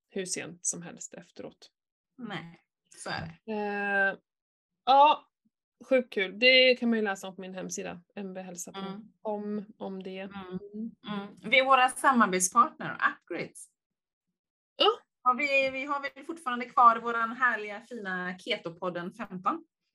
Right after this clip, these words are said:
Speaker 1: Mm. Vi har
Speaker 2: Mm.
Speaker 1: faktiskt bara, eh,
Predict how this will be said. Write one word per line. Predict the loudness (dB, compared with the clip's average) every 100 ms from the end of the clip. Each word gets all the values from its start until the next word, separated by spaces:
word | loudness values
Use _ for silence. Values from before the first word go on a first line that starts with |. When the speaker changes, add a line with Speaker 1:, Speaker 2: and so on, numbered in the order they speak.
| 4
Speaker 1:
Mm. | 4 4 -2 -2 -4 _ -20 -20 _ -6
Vi | 0 4 4
har | 4
Speaker 2:
Mm. | 2
Speaker 1:
faktiskt | 0 -6 -4
bara, | 2 2
eh, | 2 -4 -10